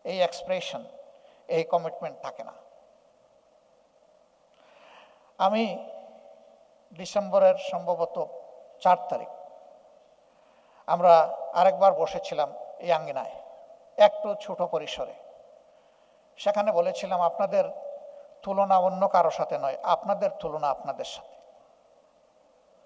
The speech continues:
আপনি তো অসম কারো সাথে তুলনা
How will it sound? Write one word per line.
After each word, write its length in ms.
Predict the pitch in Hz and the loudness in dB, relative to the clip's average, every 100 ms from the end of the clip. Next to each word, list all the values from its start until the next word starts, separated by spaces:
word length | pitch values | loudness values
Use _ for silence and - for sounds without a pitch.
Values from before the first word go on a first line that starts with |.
| _ _ _ _ _ _ _ _ _ _ _ - | _ _ _ _ _ _ _ _ _ _ _ -2
আপনি 260 | 180 226 | 0 0
তো 120 | 214 208 | 0 6
অসম 480 | 208 - 240 240 | 8 6 4 4
কারো 180 | 208 196 | 4 2
সাথে 220 | 190 202 | 0 -6
তুলনা 480 | 196 190 185 185 175 | -6 -6 -2 0 -2